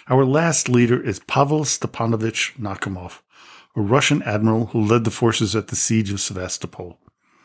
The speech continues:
He was the naval commander who annihilated the Ottoman fleet at Sinope on November thirtieth, eighteen fifty-three. Catching the Ottomans in the harbor,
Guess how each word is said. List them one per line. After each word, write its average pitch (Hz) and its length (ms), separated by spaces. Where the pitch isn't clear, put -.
He 127 140
was 127 360
the 127 100
naval 131 280
commander 117 520
who 110 140
annihilated 110 600
the 110 320
Ottoman 110 360
fleet 110 420
at 101 100
Sinope 110 640
on 104 80
November 101 320
thirtieth, 98 520
eighteen 98 300
fifty-three. 98 720
Catching 131 340
the 131 140
Ottomans 117 440
in 117 100
the 110 60
harbor, 98 460